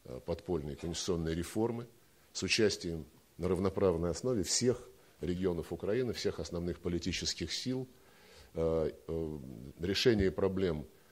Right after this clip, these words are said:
э, разоружения незаконных формирований. Э, ну и в целом, конечно, вот термин «деэскалация»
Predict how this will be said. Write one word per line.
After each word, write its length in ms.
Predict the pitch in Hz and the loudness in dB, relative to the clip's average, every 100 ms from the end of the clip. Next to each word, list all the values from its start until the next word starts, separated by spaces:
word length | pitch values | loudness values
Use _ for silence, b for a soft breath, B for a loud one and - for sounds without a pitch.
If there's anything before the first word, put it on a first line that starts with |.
| b b | b b
э, 160 | 67 78 | -4 4
разоружения 720 | 101 110 113 110 107 85 80 | 6 8 6 6 4 4 2
незаконных 640 | 85 92 92 90 80 73 | 0 0 2 0 0 -4
формирований. 800 | - 90 95 95 107 123 123 117 80 - B B B B | -2 0 2 2 2 0 -2 -6 -10 -14 B B B B
Э, 240 | 80 82 82 | -4 -2 0
ну 180 | 82 101 | 2 2
и 100 | 113 | 2
в 80 | - | 2
целом, 340 | - 160 127 | 4 4 2
конечно, 420 | 101 87 71 - | 0 0 -2 -2
вот 160 | 76 85 | -4 4
термин 340 | 101 92 87 | 4 6 2
«деэскалация» 920 | 85 95 85 101 110 131 - 78 67 | 2 2 4 2 2 0 -2 -6 -8